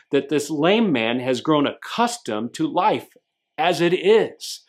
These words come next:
He's comfortable with it to some degree. So the question is actually an excellent question. And the question is actually, do you want healing bad enough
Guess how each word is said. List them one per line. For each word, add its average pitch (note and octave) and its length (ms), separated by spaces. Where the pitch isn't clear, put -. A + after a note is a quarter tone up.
He's F#3+ 220
comfortable G3+ 720
with F#3 220
it - 140
to G3+ 120
some A#3 380
degree. A2+ 480
So A3 100
the G3+ 100
question B3 440
is G3+ 160
actually F#3+ 460
an F#3+ 260
excellent F#3 460
question. - 560
And B2+ 120
the B2+ 40
question F3+ 520
is C#3 160
actually, B2 560
do F#3 260
you E3+ 320
want D#3 360
healing C3+ 380
bad A2+ 260
enough G#2+ 320